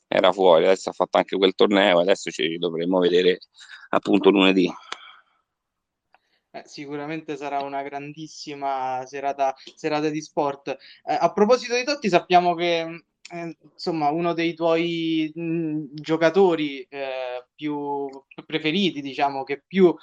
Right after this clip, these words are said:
Speaker 2: eh, ti hanno, ti hanno impressionato è stato De Rossi. Se non sbaglio, hai anche un tatuaggio su, su De Rossi. Che rapporto avete?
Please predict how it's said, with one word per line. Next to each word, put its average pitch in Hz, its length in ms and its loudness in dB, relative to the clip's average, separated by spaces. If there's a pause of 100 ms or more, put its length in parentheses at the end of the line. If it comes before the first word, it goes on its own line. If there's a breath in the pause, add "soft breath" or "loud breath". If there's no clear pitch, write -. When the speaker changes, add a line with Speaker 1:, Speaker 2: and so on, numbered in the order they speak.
(260 loud breath)
Speaker 2:
eh, 147 340 2
ti - 100 -6
hanno, 156 340 -2
ti 156 80 -6
hanno 160 100 -2
impressionato 160 540 0
è - 20 -2
stato 143 240 -6
De 143 120 0
Rossi. 143 400 -4
Se 127 80 -10
non 139 120 -6
sbaglio, 147 300 0
hai 139 60 -2
anche 139 160 -10
un 143 100 -8
tatuaggio 131 800 0
su, 127 380 -6
su 131 180 -12
De 143 120 -4
Rossi. 139 460 -8
Che 240 140 4
rapporto 196 640 0
avete? 135 380 -4